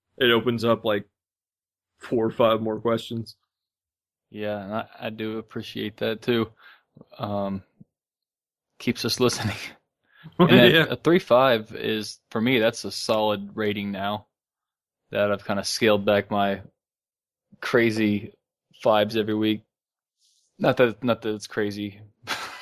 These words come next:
Speaker 1: Oh, yeah,
Speaker 2: To
Speaker 1: it
Speaker 2: me,
Speaker 1: is.
Speaker 2: it really is amazing, uh, the work that's done every week. And, like, I even caught,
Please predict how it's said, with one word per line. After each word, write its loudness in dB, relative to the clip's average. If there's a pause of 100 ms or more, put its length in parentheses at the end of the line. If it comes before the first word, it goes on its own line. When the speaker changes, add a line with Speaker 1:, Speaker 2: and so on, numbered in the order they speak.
(1500)
Speaker 1:
Oh, -2
yeah, 2
Speaker 2:
To 0
Speaker 1:
it 4
Speaker 2:
me, 6
Speaker 1:
is. 8
Speaker 2:
it 2
really 4
is 2
amazing, -2 (240)
uh, -10 (800)
the -4
work 2
that's -4
done -4
every -4
week. -6 (260)
And, -4
like, 4 (240)
I 2
even 2
caught, 0